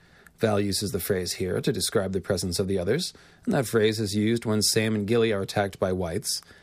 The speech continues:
and Tormund uses it to describe fighting the others, which he says is like fighting shadows with teeth, air so cold it hurts to breathe, like a knife inside your chest.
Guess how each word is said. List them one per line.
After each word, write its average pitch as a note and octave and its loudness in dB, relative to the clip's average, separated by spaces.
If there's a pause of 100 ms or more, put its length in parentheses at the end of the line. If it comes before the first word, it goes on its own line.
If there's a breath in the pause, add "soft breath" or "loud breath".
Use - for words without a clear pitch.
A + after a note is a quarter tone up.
(120)
and C3 2 (100)
Tormund G3+ 0
uses F2+ -2
it E3 0
to G#2+ -2
describe G2+ 0
fighting G#2+ 0
the C3+ 2
others, - -2 (260 loud breath)
which G#2 0
he C3 4
says G#2+ 2
is C#3+ 2
like G2+ -2 (240 soft breath)
fighting G#2+ 2
shadows B2+ 4
with A#2 0
teeth, C#3 -2 (380 soft breath)
air A2 4
so A#2 4
cold A2+ 2
it G#2+ 2
hurts A2+ 2
to A2+ -2
breathe, G#2 0
like G#2 -2
a G#2 2
knife A2 0
inside G#2 2
your F#2+ -2
chest. - -2